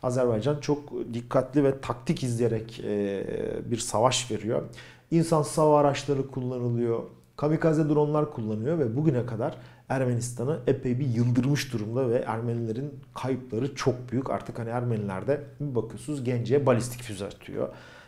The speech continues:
E, sivilleri öldürüyor, savaş suçları işliyor. Ondan sonra, e, sahada da kayıpları çok büyük. Tabii Türkiye gelişmeleri çok dikkatli izliyor. E, ve bölgede,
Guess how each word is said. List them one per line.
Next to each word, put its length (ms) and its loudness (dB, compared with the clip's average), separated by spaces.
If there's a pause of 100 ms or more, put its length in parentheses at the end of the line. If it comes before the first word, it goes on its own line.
E, 320 -8
sivilleri 680 4
öldürüyor, 540 0
savaş 320 2
suçları 640 -6
işliyor. 540 -4 (440)
Ondan 280 -6
sonra, 500 -6
e, 540 0
sahada 400 2
da 180 6
kayıpları 500 0
çok 160 -4 (180)
büyük. 180 -6 (340)
Tabii 220 -6
Türkiye 340 -2
gelişmeleri 640 0 (120)
çok 380 -2
dikkatli 500 -12
izliyor. 420 -10 (600)
E, 240 -4
ve 160 0
bölgede, 540 2